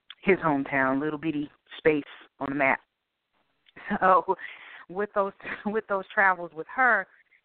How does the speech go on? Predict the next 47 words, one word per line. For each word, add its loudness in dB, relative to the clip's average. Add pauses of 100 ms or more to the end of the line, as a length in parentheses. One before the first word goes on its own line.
(160)
it -12 (140)
kinda 2
let -4
me -4
know -4
as -12
an -14
adult, 0 (280)
"Hey, -8
do -6
I 6
wanna -4
join -4
the -6
military? -2
Is -12
this 0
something 2
that 4
I 8
would -6
want -4
to -16
do? -10 (160)
You -12
know, -14
would -20
this -10
be -6
good -2
for -2
my 4 (220)
children?" 2 (640)
Um, -2
and 6
I 4
did 0
try 2
to -6
get -10
in, -10
but -6 (880)
the -14
Air -8
Force -6 (240)
was -14 (300)
really -12